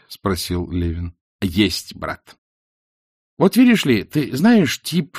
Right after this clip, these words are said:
женщин осиановских, э, э, женщин, которых видишь во сне?»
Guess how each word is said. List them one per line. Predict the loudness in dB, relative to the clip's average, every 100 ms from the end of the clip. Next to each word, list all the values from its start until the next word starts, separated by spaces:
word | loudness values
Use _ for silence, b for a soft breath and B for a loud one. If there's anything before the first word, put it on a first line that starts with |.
| -16
женщин | -10 -6 0 2 4 2 0 -4 -2 0 2 4 2 0 -6 _ _ _ -4
осиановских, | -2 0 2 4 4 2 0 -4 -8 -10 -12 -10
э, | -10 -8 -8 -10 -16 _ _ _
э, | -12 -8 -4 -4 -2 -2
женщин, | 2 4 4 2 -2 -2 -2
которых | -2 -2 -2 -2 -4
видишь | -4 -2 -2 -6 -8
во | -10
сне?» | -8 -10 -10 -12 -14